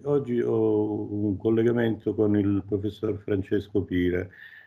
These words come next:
e a lui, nella qualità di sociologo, voglio raccontare qualcosa e poi chiedergli una sua opinione. Il qualcosa è, ehm, anni fa io ho fatto uno spot,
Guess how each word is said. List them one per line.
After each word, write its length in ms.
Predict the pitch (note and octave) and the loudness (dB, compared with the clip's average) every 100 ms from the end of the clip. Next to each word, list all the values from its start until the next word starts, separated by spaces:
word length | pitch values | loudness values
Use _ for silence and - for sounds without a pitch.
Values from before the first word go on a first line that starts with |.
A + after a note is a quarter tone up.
| _ - | _ -2
e 120 | B2+ | 2
a 40 | C3 | 2
lui, 360 | C3+ B2+ A#2 | 4 6 6
nella 240 | G#2 G#2 G#2 | 6 2 2
qualità 400 | A#2 A#2 A#2+ A2+ | 0 -2 -2 -2
di 120 | G#2+ | -4
sociologo, 920 | G#2 A2 - G2 F2+ F2+ F#2+ G#2+ B2 | -4 -6 -2 0 0 0 0 0 -2
voglio 580 | B2+ B2+ B2+ A#2+ A#2 A#2 | -2 0 2 2 0 -2
raccontare 800 | B2 - C3+ C3 A#2 G#2+ G#2 - | -4 -4 -4 0 2 2 0 -2
qualcosa 720 | B2+ C3 - D3 C#3 C3 A#2+ | -4 -4 -2 -2 0 -2 -2
e 100 | B2 | -4
poi 240 | - B2 | -2 -2
chiedergli 520 | G#2+ A#2 G#2+ G#2+ G#2 G#2 | 0 0 2 0 2 2
una 260 | G2+ G2+ | 2 0
sua 300 | F#2+ G#2 G2+ | -2 0 0
opinione. 680 | F#2 G2 E2+ E2+ E2+ F#2 - - - - _ | 0 -4 -4 -4 -8 -16 -18 -20 -20 -20 _
Il 120 | A#2 A2 | -12 -4
qualcosa 640 | D3+ C#3+ E3+ D#3 A2+ G#2+ | -2 0 0 2 2 4
è, 320 | G#2 G#2 G#2 - | 6 4 0 -4
ehm, 720 | G#2+ G#2+ G#2 G#2 G#2 G#2 A#2+ | -2 0 0 0 0 -2 -2
anni 260 | A#2+ B2+ C#3 | 0 0 2
fa 240 | D3+ B2+ | 2 2
io 200 | A2 G#2 | 4 2
ho 20 | |
fatto 640 | G#2 A2+ A2 - G#2 G#2 - | 0 -4 -4 -2 -2 -2 -4
uno 180 | A2+ A2+ | -4 -4
spot, 680 | - - G#2 G2+ - A#2 | -6 -2 -2 -2 -2 -2